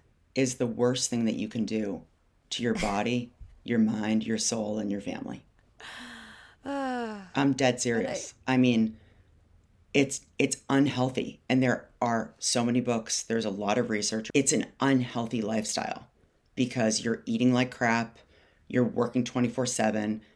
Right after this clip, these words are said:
Speaker 1: You're stressed out all the time. Your cortisol levels are off the charts. You always feel like you're failing. There's never enough money.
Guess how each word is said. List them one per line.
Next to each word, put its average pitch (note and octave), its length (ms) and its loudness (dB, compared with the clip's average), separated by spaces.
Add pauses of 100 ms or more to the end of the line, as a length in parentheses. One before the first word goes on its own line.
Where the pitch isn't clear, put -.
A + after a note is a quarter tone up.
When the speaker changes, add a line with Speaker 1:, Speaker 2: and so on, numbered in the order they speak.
(140)
Speaker 1:
You're A2+ 140 -2
stressed - 480 0
out A#2+ 140 2
all A#2 100 2
the A2+ 120 0
time. A2+ 280 0
Your G#2 120 -6
cortisol B2+ 680 2
levels A2+ 400 0
are A2+ 300 -2 (420)
off B2+ 280 4
the C3 80 0
charts. A#2+ 640 -2 (1800)
You C3+ 440 0
always B2+ 360 2
feel C3+ 120 4
like B2+ 160 4
you're B2 100 0
failing. G#2 520 -2 (1080)
There's C3+ 240 4
never B2 260 4
enough C3 260 2
money. A2 440 -2